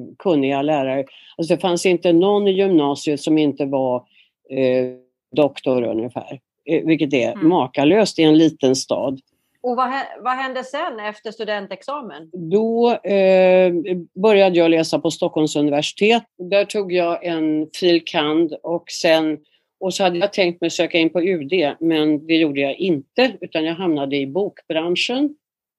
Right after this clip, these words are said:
Speaker 1: Och sen hamnade jag i reklambranschen som, eh, copywriter. Och, eh, ja, och sen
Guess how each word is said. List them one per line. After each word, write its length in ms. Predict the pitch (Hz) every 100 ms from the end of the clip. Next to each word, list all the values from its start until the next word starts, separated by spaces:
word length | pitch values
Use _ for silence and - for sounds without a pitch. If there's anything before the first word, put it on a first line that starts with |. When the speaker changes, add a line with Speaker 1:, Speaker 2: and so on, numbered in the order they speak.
| _ _
Speaker 1:
Och 120 | 190
sen 260 | 180 165 165
hamnade 460 | 180 165 160 160
jag 180 | 156 151
i 80 | 151
reklambranschen 960 | 151 156 185 156 135 139 160 - 220 233
som, 460 | - 170 160 156
eh, 360 | 156 151 147 143
copywriter. 1000 | - 196 - 214 208 220 220 247 247 247 - _ _ _ _ _ _ -
Och, 540 | 180 156 - - - 165
eh, 280 | 156 147 147 143 _ _ _
ja, 260 | - 143 - _ -
och 140 | 170
sen 360 | - 165 156